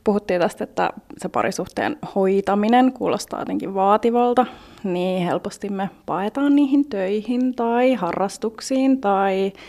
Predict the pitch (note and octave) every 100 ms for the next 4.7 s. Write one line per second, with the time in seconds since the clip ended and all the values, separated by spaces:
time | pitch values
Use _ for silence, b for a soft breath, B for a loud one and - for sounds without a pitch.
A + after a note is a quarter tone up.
0 | B B B B - - - - G#3+ A#3+
1 | A#3 - B3 C4 C4 C4+ C4+ B3 E3+ E3
2 | F#3 F#3 F#3 G3 G3+ G3 G#3 A3 G#3+ -
3 | - B B B B B - F#3 D4 -
4 | D4+ D4 C#4 - F3 E3+